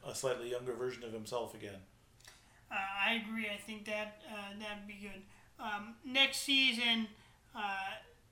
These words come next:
Speaker 2: with Jordan Morris coming back, and Jordan Morris is getting, um, closer to coming back, so there is maybe hope that he could be in the end of the season, that he could, uh, make an appearance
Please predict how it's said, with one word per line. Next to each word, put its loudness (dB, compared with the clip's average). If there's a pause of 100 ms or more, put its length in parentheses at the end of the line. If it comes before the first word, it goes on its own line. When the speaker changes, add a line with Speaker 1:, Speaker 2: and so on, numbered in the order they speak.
(280)
Speaker 2:
with 0
Jordan 4
Morris 6
coming -2
back, -2
and -2
Jordan 6
Morris 6
is 2
getting, 0 (400)
um, 0 (140)
closer 4
to 0
coming 0
back, -4
so -2 (100)
there 2
is 2
maybe 8
hope -4
that -8
he -4
could -8
be -8 (380)
in -6
the -6
end -8
of -14
the -12
season, -10
that -8
he -12
could, -12 (540)
uh, -16
make -6
an -6
appearance -10